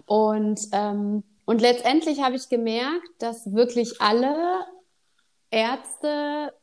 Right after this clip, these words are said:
zwar wissen, dass es diesen Helicobacter gibt, aber, ähm,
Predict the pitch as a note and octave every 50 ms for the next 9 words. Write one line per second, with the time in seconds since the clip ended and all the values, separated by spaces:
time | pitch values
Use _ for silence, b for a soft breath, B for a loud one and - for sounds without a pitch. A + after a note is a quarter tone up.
0 | - G3+ - - - A3+ G#3+ G3+ G3 F#3+ G3+ D#4 D#4+ - - G4 F#4 D#4 D4+ D4
1 | C#4 C4 C4 - B3+ A#3 A3+ A#3+ A3+ A#3 A3+ A3 G#3+ A3 G#3+ F#3 F3 G3 G3+ G#3
2 | - - G3+ F#3 F3+ E3+ F3 C#4+ A4+ - - - - - - - _ _ _ _
3 | _ _ _ _ _ _ _ _ _ - A3 A3+ A#3+ C4 B3 C#4+ C#4 C4+ C#4 C#4
4 | C4+ B3+ B3+ - - A#3+ A#3 A#3 A#3 A#3 A3+ A3+ A3+ A3+ A3+ A3+